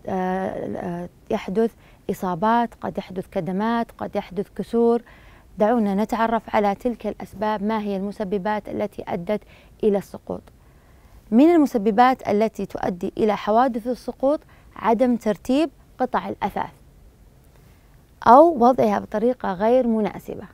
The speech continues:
كذلك من المسببات ال-، آه، حوادث السقوط عدم تجفيف الأرضية المبللة خاصة بالمطابخ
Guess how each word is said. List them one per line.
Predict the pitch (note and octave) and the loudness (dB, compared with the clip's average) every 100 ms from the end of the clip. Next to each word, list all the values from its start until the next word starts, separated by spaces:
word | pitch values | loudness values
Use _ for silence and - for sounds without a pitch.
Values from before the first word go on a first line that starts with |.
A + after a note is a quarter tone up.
| - - _ - - - _ _ - | -20 -20 _ -20 -20 -20 _ _ -14
كذلك | F#3+ F#3 A3 C4 C#4+ A#3 | -4 0 2 2 0 -2
من | A3+ | 0
المسببات | G#3+ G3 G#3 E3+ F#3 A3 C#4+ - - | -2 -2 -4 -2 0 2 2 0 -4
ال-، | F#3+ G3 G3+ | -2 -2 -2
آه، | F#3+ F3+ F3 | -6 -6 -6
حوادث | - - G#3 A#3 C4 C4+ | -4 2 6 6 4 -2
السقوط | B3 - - D#4 - - - - | -6 -4 0 0 0 -10 -20 -6
عدم | - A#3+ C4 D#4 | 4 6 6 4
تجفيف | C4+ A3 - B3 B3+ G#3 | 2 -4 -4 -4 -2 -4
الأرضية | - G#3 F#3+ A#3+ B3 B3+ - - - - | -6 -8 -2 0 0 -2 -6 -20 -20 -2
المبللة | A3 G#3+ G3+ A3 A#3 B3 C#4 E4+ _ _ - - | 0 2 4 4 4 4 2 0 _ _ -20 -4
خاصة | - B3 - A#3+ | 4 4 4 -2
بالمطابخ | F#3+ G3 F#3+ A#3 A#3+ G#3+ A#3 | -2 -6 -4 -4 -2 -4 -8